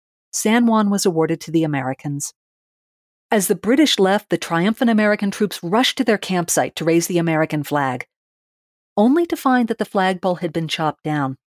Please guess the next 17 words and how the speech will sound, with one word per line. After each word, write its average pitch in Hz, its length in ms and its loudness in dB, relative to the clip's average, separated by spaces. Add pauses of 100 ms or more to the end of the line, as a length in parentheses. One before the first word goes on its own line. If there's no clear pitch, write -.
(160)
as 160 120 -2
a 151 60 -4
final 165 420 -2
prank 147 380 -4
by 143 140 -2
the 139 80 -2
British. 135 440 -2 (960)
Decades 220 460 0
later, 214 340 2 (380)
the 196 80 2
two 294 240 2
camps 214 400 -2
were 175 80 2
listed 175 340 2
as 156 140 -2
historical 151 540 0
sites 143 480 -4